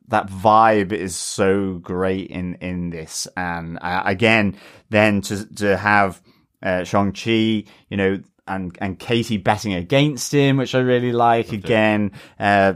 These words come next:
Speaker 1: pocketing a, a, a load of money. Um, and it seems to be as well now, maybe, maybe not, but the, the slow-mo knockout,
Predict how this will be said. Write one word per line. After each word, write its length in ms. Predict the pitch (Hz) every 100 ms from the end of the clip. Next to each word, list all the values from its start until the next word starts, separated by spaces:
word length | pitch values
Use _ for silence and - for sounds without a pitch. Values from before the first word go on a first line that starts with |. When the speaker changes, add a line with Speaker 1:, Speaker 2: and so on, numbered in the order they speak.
| -
Speaker 1:
pocketing 520 | - 117 - - 107 98
a, 60 |
a, 560 | 98 73 98 95 98 95
a 60 | 101
load 260 | 101 101 95
of 60 |
money. 460 | 98 104 104 101 98 - _ -
Um, 340 | 95 95 104 -
and 180 | 165 175
it 180 | 170 170
seems 460 | - 240 349 339 -
to 120 | 135
be 200 | 120 110
as 180 | 104 113
well 320 | 160 165 117
now, 440 | 104 98 98 95 -
maybe, 800 | 107 110 117 123 107 92 127 151 - _
maybe 340 | 107 104 98
not, 300 | 95 87 - - - _ -
but 260 | 117 -
the, 300 | 120 117 113
the 140 | 95 117
slow-mo 760 | - - 131 127 127 123 117
knockout, 840 | 113 110 113 135 - 143 104 92 73